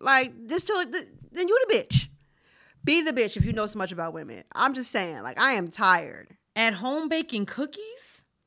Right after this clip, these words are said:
Speaker 1: At forty-five.
Speaker 2: At forty-five? I mean, yeah, I mean, yeah.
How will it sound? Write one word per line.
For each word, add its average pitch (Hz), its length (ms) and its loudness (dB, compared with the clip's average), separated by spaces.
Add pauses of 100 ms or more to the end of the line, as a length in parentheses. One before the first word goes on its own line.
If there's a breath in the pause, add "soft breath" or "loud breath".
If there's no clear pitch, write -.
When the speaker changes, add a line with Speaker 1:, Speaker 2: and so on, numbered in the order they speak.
(220)
Speaker 1:
At 175 140 -12
forty-five. 190 840 -10 (340)
Speaker 2:
At 277 320 -4
forty-five? 330 840 0
I 320 80 0
mean, 349 260 -2
yeah, 381 200 2
I 359 60 2
mean, 359 260 -4
yeah. 381 480 -2